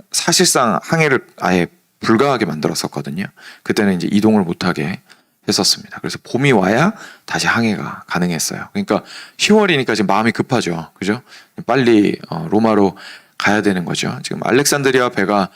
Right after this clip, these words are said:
그 곡식과 그리고 호송해야 되는 죄수와 그리고 뭐 또 다른 여러, 어, 사람들을 태우고 있는데 이제 거기까지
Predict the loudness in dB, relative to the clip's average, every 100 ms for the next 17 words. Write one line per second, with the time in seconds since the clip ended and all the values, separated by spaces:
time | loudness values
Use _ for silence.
0 | -20 _ _ _ -6 -4 -4 -6 -10 -18
1 | -20 _ _ -4 0 0 0 0 0 0
2 | 0 2 4 4 4 2 2 2 2 2
3 | 0 0 2 4 4 2 -6 -8 -6 -4
4 | -6 -6 -10 _ _ _ 0 0 2 0
5 | 0 2 2 2 2 -4 _ _ _ _
6 | _ -20 -20 -18 -18 -10 -4 -2 2 2
7 | 4 2 2 2 -2 -2 -2 -4 -8 _
8 | -20 _ _ -14 -12 -6 -2 0 0 -2
9 | -6 -10